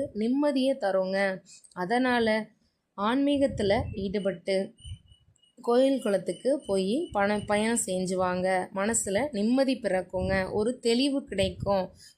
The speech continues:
வாழ்க்கையிலையும் வெற்றி பெற வழிவகுக்குங்க. மனசுல நிம்மதி இருந்தது அப்படின்னாவே எல்லா காரியமும் வெற்றியாகுங்க. மேலிடத்துல கணிசமான ஆதரவை பெறுவீங்க. அடுத்தது பரணி நட்சத்திர நண்பர்களை பொறுத்தளவுல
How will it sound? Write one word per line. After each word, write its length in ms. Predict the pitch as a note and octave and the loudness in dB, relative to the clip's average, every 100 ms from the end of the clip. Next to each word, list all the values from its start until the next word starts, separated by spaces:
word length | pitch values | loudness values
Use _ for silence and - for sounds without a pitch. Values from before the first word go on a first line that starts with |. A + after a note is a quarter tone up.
| - | -4
வாழ்க்கையிலையும் 800 | G#3+ B3+ C4+ C4+ A#3+ G#3 A3+ - | -2 0 0 0 2 2 0 -2
வெற்றி 360 | G3 G3 C4 | -4 -2 -2
பெற 340 | G#3+ F#3+ A#3 D4+ | 0 2 0 0
வழிவகுக்குங்க. 1120 | F#3+ G3 F#3 F#3 F#3 F3+ F#3+ F#3 F#3+ F#3 F3+ - - - | 0 2 2 0 0 -2 -2 0 0 0 -4 -12 -20 -10
மனசுல 680 | G3 G3+ B3+ C4 C4+ A3+ B3 | -2 0 0 0 0 0 0
நிம்மதி 440 | G3+ G#3+ B3 B3+ A#3+ | 0 0 2 2 0
இருந்தது 520 | G#3 G#3 G#3 G#3 G3+ | 0 -2 0 0 0
அப்படின்னாவே 720 | F#3+ F3+ G3 F#3+ F#3 F3+ G#3+ A#3+ - - - | -2 -2 -2 0 -2 -2 -4 -6 -16 -18 -4
எல்லா 300 | F#3 A3 A#3 | 0 2 2
காரியமும் 720 | A3 G3 G3+ G3 G3 C#4+ D4 | 2 2 2 0 0 -2 -2
வெற்றியாகுங்க. 880 | G3 F#3+ G3+ G3 F#3 F3+ F#3 F#3 F#3 - - - - | -2 -2 -2 0 0 -2 -2 -4 -6 -10 -14 -14 0
மேலிடத்துல 760 | C4+ D#4+ F4 E4 D#4 D4 C#4 | 4 4 4 2 0 0 0
கணிசமான 800 | C#4 A3 B3+ C4+ D4 C#4 B3 B3+ | 0 0 0 0 0 0 0 -2
ஆதரவை 580 | C4 D4+ A3+ A3+ G#3 G#3 | -2 -2 0 2 0 0
பெறுவீங்க. 920 | C4+ - G3+ F#3+ G3 F#3+ F#3+ G3 F#3 F#3 _ _ _ _ _ _ _ _ _ - - - - | -2 -2 -2 -2 -2 -2 0 0 -2 -6 _ _ _ _ _ _ _ _ _ -14 -12 -12 -8
அடுத்தது 480 | - A#3+ - C4 C4+ | -2 -2 0 0 0
பரணி 420 | G#3 A#3+ D4+ E4 | 2 4 4 2
நட்சத்திர 500 | E4 D4 D4 C#4 B3 | 2 0 -2 -2 0
நண்பர்களை 400 | A#3+ A#3 A3+ A3+ | 0 0 0 0
பொறுத்தளவுல 800 | A3 G#3 G#3 G#3 G#3 G#3+ G3+ G#3 | -2 -4 -2 0 0 2 2 0